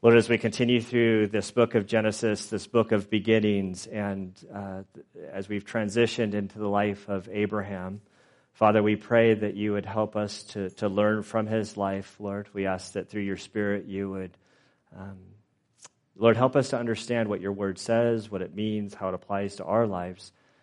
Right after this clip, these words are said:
and that you would ultimately move us closer to you. We pray that we would find peace in our relationship with you. We pray that you would help us to prioritize,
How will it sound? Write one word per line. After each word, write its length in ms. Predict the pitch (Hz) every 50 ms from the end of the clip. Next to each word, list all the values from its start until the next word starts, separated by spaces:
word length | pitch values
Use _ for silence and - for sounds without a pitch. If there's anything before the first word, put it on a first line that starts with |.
| _ _ _ _
and 140 | - 95 95
that 220 | 95 92 - - 92
you 320 | 98 110 120 123 127 123
would 340 | 117 110 104 98 95 - - _ _ _ -
ultimately 520 | 110 117 113 - - 120 104 110 107 110
move 220 | 107 104 104 95 101
us 140 | 95 -
closer 420 | - _ - 107 101 - - 113 101
to 180 | - - 101
you. 220 | 95 90 85 85 82 _ _ _ -
We 120 | 101 104
pray 280 | - - 117 110 107 104
that 200 | 104 101 98 95
we 120 | 107 104
would 160 | 101 101 98
find 400 | - - 104 98 95 92 95 107 - _ _
peace 520 | - - 123 120 123 127 127 - - - _ _ -
in 100 | 104 98
our 60 | 98
relationship 640 | 95 95 95 98 98 - - 80 - - 92 - -
with 220 | 92 87 - -
you. 360 | 107 104 104 101 104 104 101 - _ _ _ _ _ _ _ _ _
We 120 | 101 92
pray 280 | - - 104 98 95 92
that 180 | 92 92 - 87
you 120 | 98 98
would 120 | 95 90 90
help 280 | 92 107 98 - -
us 280 | 101 101 98 95 - -
to 100 | - -
prioritize, 1160 | - - 101 95 92 98 101 107 110 113 113 113 - 113 104 104 101 104 101 101 101 - -